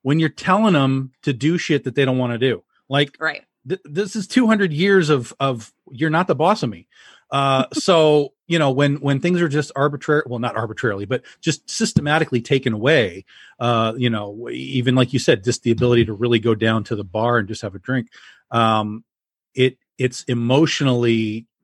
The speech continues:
Speaker 1: conflicting because you're like, "Yeah, I, I know why I can't do it, but
Speaker 2: Right.
Speaker 1: I, I'm still me and I wanna go do it."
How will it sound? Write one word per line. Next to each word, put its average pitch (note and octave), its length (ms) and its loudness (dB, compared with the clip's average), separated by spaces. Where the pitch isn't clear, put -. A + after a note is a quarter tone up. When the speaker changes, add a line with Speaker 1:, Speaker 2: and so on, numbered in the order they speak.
Speaker 1:
conflicting A#2 540 -6
because G#2+ 180 -6
you're A#2 100 -6
like, A2+ 140 -8
"Yeah, F#3+ 100 2
I, D#3 240 -2
I D#3+ 80 0
know G#3 140 2
why A2 720 0
I A#2+ 60 -4
can't A2 280 -2
do G#2 200 -6
it, A#2 160 -10
but D3+ 140 4
Speaker 2:
Right. F3+ 160 -2
Speaker 1:
I, D3+ 200 -10
I'm D#3 340 0
still E3+ 360 2
me C#3+ 220 2
and C#3+ 80 2
I A#2 60 -2
wanna C3+ 200 0
go B2 80 2
do C#3+ 160 2
it." - 120 -6